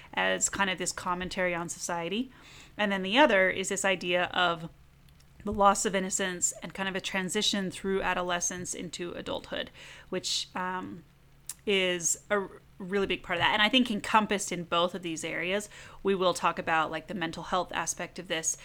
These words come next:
and some of the things that have gone on in Holden's life that, um, like we were saying before, that really highlight how damaged he really was. But before we head into that, I just wanted to share this review that I found on Amazon by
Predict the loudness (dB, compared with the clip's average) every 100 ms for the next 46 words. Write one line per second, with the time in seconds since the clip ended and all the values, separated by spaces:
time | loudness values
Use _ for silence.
0 | -16 -10 -6 0 0 0 -2 -4 -6 -6
1 | -8 -8 -4 -2 0 0 -2 -6 -6 -6
2 | 0 2 2 -2 -14 -20 -18 0 2 2
3 | -2 -2 0 0 -2 -6 -10 -20 -20 -6
4 | -4 -2 -4 -4 -4 -4 -4 -2 0 -2
5 | -4 -8 -16 -4 -2 0 2 4 4 0
6 | -6 -4 -4 -2 -2 -2 -4 -6 -8 -8
7 | -8 -8 -8 -8 -10 -12 -20 -20 -20 -20
8 | -20 -20 -20 -4 -4 2 8 8 10 8
9 | 6 2 4 6 6 2 0 2 2 2
10 | 2 0 -2 -6 -2 -2 0 -2 0 0
11 | 0 2 0 0 -2 0 -2 -4 -12 -18
12 | -20 -14 -6 0 4 6 4 2